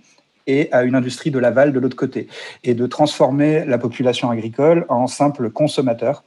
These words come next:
euh, d'une industrie de l'amont, donc une industrie des machines, une industrie des semences, une industrie des intrants,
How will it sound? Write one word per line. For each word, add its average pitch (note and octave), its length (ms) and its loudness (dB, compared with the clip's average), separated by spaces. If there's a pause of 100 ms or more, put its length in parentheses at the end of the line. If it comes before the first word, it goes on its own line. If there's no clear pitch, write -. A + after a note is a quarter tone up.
(600)
euh, A#2+ 260 6
d'une A#2+ 240 0
industrie B2 380 -2
de A2 60 -2
l'amont, B2 320 2
donc A#2 260 -6
une A2 100 -4
industrie A2 320 -6
des A#2 100 -2
machines, D#3 520 0
une C3 140 0
industrie A2+ 340 -4
des G#2 100 -8
semences, D#3 600 -2
une A#2+ 100 -4
industrie A2+ 340 -10
des A2+ 200 -4
intrants, C3+ 380 -2